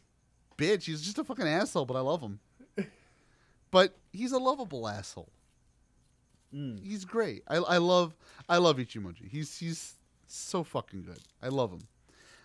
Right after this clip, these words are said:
Speaker 1: Uh,
Speaker 2: I will say it much, much like the original show. I do think it's really interesting how they basically just skip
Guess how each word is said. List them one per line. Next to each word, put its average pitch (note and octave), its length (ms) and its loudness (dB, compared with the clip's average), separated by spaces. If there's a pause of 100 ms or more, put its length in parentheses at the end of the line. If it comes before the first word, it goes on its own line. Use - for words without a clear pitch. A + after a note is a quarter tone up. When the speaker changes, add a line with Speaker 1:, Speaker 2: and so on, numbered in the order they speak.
(100)
Speaker 1:
Uh, B2+ 460 4 (120)
Speaker 2:
I G#3 140 0
will C4 140 0
say A#3+ 180 -2
it G3 280 -2
much, G3+ 460 -4 (160)
much G3 340 -4
like G3+ 300 -4
the D#3+ 160 -8
original D#3 420 -4
show. C#3 580 -6 (640)
I F3+ 380 2 (260)
do G#3+ 260 0
think A3 240 -6
it's G#3+ 140 -6
really A3 240 -2
interesting F#3 460 -6
how D3 520 -2 (680)
they F3 220 0
basically A#3+ 560 -4
just G#3+ 260 0
skip - 460 -2